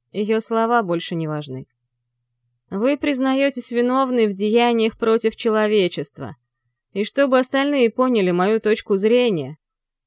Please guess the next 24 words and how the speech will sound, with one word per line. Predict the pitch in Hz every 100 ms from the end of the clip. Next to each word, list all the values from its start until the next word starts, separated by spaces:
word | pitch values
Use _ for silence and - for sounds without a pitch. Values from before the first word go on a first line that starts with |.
| -
я | 190 220
вынужден | 269 247 233 220 233 226
вынести | 254 233 226 240
не | 226 226
только | 247 247 240 247
приговор, | 247 196 170 151 147 - _ _ _ _ _ -
но | 214 214
и | 208
его | 214 214 202 208 208
исполнение". | - - 196 190 185 156 139 123 170 _ _ _ _ _ _ _ _ -
"О | 180
чем | - 208
вы | 202 202
говорите?" | 202 226 240 214 175 - 156 _ _ _ _ _ _ _ _ _ -
"Жизнь | 226 269 254
за | 247 240
жизнь. | 208 147 147 - _ _ _ _ _
Жаль, | 220 277 302
что | - 160
она | 151 139
у |
вас | 139 -
только | 135 - 147
одна". | 143 139 135